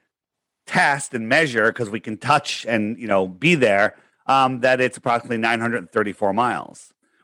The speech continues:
Well, they tell us the diam-, the, the diameter of the Earth, the, the width of the sphere, is seven thousand nine hundred seventeen miles.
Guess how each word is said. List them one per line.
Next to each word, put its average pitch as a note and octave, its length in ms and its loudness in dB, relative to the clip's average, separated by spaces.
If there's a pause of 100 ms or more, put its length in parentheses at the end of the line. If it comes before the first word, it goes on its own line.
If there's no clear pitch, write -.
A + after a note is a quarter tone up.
(100)
Well, C#3 140 2
they C#3+ 120 4
tell E3+ 240 2
us F3 200 2
the B2+ 380 2 (400)
diam-, C#3 460 2
the, A#2+ 420 2 (320)
the G2+ 180 -2
diameter A#2+ 600 2
of G#2+ 120 0
the B2 100 0
Earth, G#2+ 360 0
the, G2 180 -10
the F#2+ 160 -4
width B2+ 560 0
of G2+ 240 0
the F#2+ 360 2 (160)
sphere, F#2+ 680 0 (320)
is A2 120 -2
seven C3+ 300 0
thousand B2 340 2
nine A#2+ 200 2
hundred A#2 260 -4
seventeen A2+ 420 -4
miles. G#2 600 -2